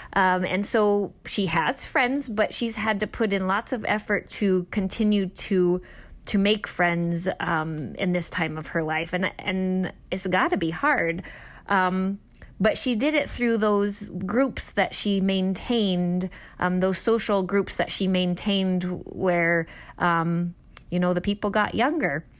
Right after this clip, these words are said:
Uh, and, and somehow she's able to, to do that. And I just imagine that's gotta be very hard. Um, so I don't know how, especially, um, people who m-, maybe aren't outgoing and,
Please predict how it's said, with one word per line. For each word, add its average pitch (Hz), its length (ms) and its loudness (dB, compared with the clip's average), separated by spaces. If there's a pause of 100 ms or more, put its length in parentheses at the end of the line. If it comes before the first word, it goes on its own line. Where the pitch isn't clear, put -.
(420)
Uh, 170 520 2
and, 190 460 0
and 185 380 -2
somehow 233 720 2
she's 226 280 -2
able 220 360 0
to, 214 320 0
to - 260 -6
do 233 260 2
that. 190 200 2
And 185 100 0
I 214 160 2
just 262 200 -4
imagine 226 380 0
that's 202 220 0
gotta 208 260 0
be 190 180 0
very 196 340 2
hard. 165 560 -2 (380)
Um, 175 540 0 (420)
so 220 220 2
I 220 120 4
don't 240 280 2
know 208 560 2
how, 180 380 2
especially, 196 800 -2 (520)
um, 180 580 0 (200)
people 226 280 2
who 233 160 0
m-, 220 200 0
maybe 226 360 2
aren't 240 380 0
outgoing 220 760 2
and, 175 500 -2